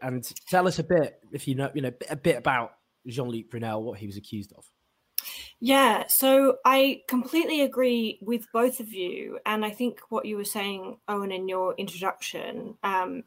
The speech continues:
Speaker 2: is exactly right. And this is the thing that, you know, can get so
Speaker 1: Mm-hmm.
Speaker 2: lost in these discussions because so much of this can get sensationalized. You know, we don't know exactly what happened here. It's very suspicious.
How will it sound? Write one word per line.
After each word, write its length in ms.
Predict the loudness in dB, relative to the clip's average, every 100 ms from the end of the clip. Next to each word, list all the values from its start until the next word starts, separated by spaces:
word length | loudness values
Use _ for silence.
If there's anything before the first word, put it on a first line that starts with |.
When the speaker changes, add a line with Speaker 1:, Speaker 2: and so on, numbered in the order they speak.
| -6
Speaker 2:
is 140 | -4
exactly 520 | -2 2 4 4 2 2
right. 280 | 4 2 0
And 140 | 0
this 160 | -2 -4
is 100 | -6
the 100 | -6
thing 280 | -4 -4 -2
that, 240 | -6 -6
you 100 | -2
know, 140 | -2 -2
can 320 | -2 0 2
get 180 | 2 2
so 160 | 2
Speaker 1:
Mm-hmm. 100 | 4
Speaker 2:
lost 320 | 2 2 -2 -4
in 120 | -4
these 460 | -4 -4 -4 -6
discussions 800 | -8 -8 -2 0 0 -2 -6 -8
because 240 | -12 -10 -6
so 120 | -4
much 200 | -4 -8
of 60 | -10
this 180 | -10
can 120 | -10 -12
get 200 | -10 -10
sensationalized. 840 | -8 -6 -6 -4 -4 -2 -4 -8 -16 -20 -20 -8 4
You 100 | 4
know, 260 | 4 2 -4 _ 0
we 160 | 4
don't 220 | 8 8 8
know 140 | 6
exactly 360 | 6 4 2 -2
what 200 | -2 -6
happened 300 | -10 -10 -8
here. 260 | -4 -4 -6
It's 140 | -4
very 220 | 4 6
suspicious. 600 | 6 2 -4 -4 -2 -4